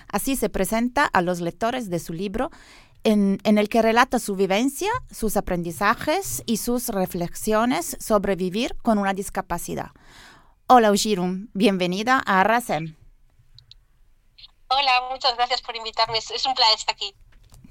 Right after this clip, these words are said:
Speaker 1: Bien, entonces, antes muerta que sin silla, ¿cómo me empoderé desde la deconstrucción? Este es el título
Speaker 2: Ujú.
Speaker 1: completo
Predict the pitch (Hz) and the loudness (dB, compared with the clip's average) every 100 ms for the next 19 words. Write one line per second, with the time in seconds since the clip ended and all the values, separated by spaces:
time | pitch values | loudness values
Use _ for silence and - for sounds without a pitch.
0 | - - - - - - - - - - | -14 -12 -12 -14 -14 -14 -14 -12 -12 -12
1 | - - - 208 240 233 214 - 254 247 | -12 -18 -4 2 4 6 4 4 6 6
2 | 262 233 208 180 170 - 247 254 302 254 | 6 4 2 -2 -2 2 2 4 4 6
3 | 247 285 - 330 269 220 208 196 254 285 | 6 4 2 2 2 0 0 0 -4 -4
4 | 269 349 539 - - - - 247 233 226 | 0 2 0 -6 -20 2 6 8 8 6
5 | 220 240 214 214 254 440 - 220 214 240 | 4 4 6 6 6 4 0 2 4 4
6 | 220 254 - 208 180 131 269 240 208 190 | 4 2 6 6 6 4 4 4 2 0
7 | 190 143 - 156 - - 226 - 403 - | -2 -2 -4 -10 -6 0 2 2 -2 0
8 | 220 220 185 233 262 262 247 190 175 233 | 2 2 0 -4 0 0 2 2 4 6
9 | 214 254 320 | 8 8 4